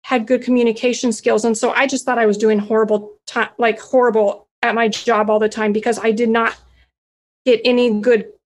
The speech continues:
feedback. It was all bad. And so I just want nurses to know that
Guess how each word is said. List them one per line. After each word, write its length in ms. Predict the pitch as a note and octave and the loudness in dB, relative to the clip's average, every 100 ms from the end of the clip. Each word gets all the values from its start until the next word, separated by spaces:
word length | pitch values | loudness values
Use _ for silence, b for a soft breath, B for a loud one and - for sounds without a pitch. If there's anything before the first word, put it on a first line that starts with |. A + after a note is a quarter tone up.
| _ | _
feedback. 480 | - A#3+ G3 F#3 - | -2 -2 0 0 0
It 100 | A#3 | 0
was 160 | A#3 | 0
all 180 | A3+ B3+ | 2 0
bad. 600 | G#3+ G#3+ F#3+ G1+ - - _ _ _ _ _ - | 2 0 -2 -4 -8 -12 _ _ _ _ _ -2
And 320 | C4 C4 B3+ | 2 4 2
so 380 | B3 C4+ B3+ B3 - _ _ _ _ _ | 0 2 2 0 -8 _ _ _ _ _
I 180 | - C#4 | -2 0
just 240 | C4+ D4 C#4+ | 0 -2 0
want 240 | C4+ A#3 | 0 2
nurses 400 | B3 B3+ C4 A3+ | 0 0 0 -2
to 120 | - | -2
know 360 | A#3 A3 A3+ A3+ | 0 2 2 2
that 440 | G#3+ G#3+ - - | 2 0 -2 -6